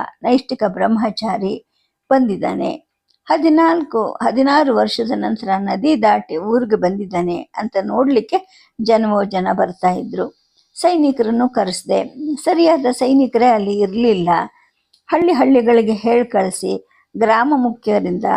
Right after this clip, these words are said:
ಕಾದಾಟದ ಭಟರನ್ನ ಕರೆಸ್ದೆ. ನಾನು ಮರೆತು ಹೋಗಿದ್ದ ಬಿಲ್ಲುಗುರಿಯ ಅಭ್ಯಾಸವನ್ನ ಮಾಡ್ಕೊಂಡೆ, ಅವ್ರಿಗೂ ಅಭ್ಯಾಸವನ್ನ ಮಾಡ್ಕೊಟ್ಟೆ.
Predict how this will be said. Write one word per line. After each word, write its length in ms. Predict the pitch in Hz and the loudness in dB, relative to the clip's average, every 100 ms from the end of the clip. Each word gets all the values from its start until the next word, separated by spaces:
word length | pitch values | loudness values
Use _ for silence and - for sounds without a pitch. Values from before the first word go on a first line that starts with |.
| 254 | -2
ಕಾದಾಟದ 600 | - 196 220 247 233 202 190 | -2 0 2 0 0 -2 0
ಭಟರನ್ನ 500 | 214 226 262 285 254 | -2 0 2 4 4
ಕರೆಸ್ದೆ. 840 | 254 196 202 - - 214 - _ _ _ _ | 2 -2 -2 -4 -2 -2 -2 _ _ _ _
ನಾನು 480 | 262 277 320 320 311 | 0 2 2 2 2
ಮರೆತು 280 | 247 208 285 | 2 0 0
ಹೋಗಿದ್ದ 380 | 254 240 208 202 185 | 2 0 0 0 0
ಬಿಲ್ಲುಗುರಿಯ 580 | 233 285 254 220 190 196 | 2 4 4 4 2 0
ಅಭ್ಯಾಸವನ್ನ 840 | - 202 190 220 254 - 196 196 | 0 -4 -2 0 -2 -2 -4 -4
ಮಾಡ್ಕೊಂಡೆ, 1000 | 185 190 240 269 190 196 190 - _ - - | -2 -2 -2 -4 -6 0 0 -2 _ -12 -2
ಅವ್ರಿಗೂ 280 | 277 302 269 | 0 2 2
ಅಭ್ಯಾಸವನ್ನ 680 | 233 190 220 226 208 214 202 | 0 0 0 -2 -2 -2 -2
ಮಾಡ್ಕೊಟ್ಟೆ. 840 | 190 208 - 196 175 185 - - | -2 -4 -6 -10 -4 -2 -4 -6